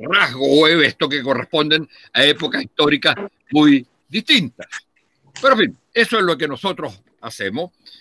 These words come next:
De modo que lo que voy a hacer es un, eh, pretendo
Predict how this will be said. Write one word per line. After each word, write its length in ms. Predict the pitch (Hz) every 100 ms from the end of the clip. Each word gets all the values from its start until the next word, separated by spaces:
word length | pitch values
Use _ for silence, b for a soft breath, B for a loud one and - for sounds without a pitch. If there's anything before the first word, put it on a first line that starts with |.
| B B
De 140 | 226 262
modo 280 | 294 277
que 200 | 262 226
lo 240 | 202 185 175
que 100 | 190
voy 340 | 196 214 202
a 200 | 202 180
hacer 320 | 165 - 185
es 160 | 185 151
un, 280 | 147 131 120 _ _ _ _ _
eh, 20 | 98 80 - _ _ _ _ _ _ _ _ _ _ _
pretendo 1400 | 190 180 180 202 208 196 180 156 147 139 131 131 123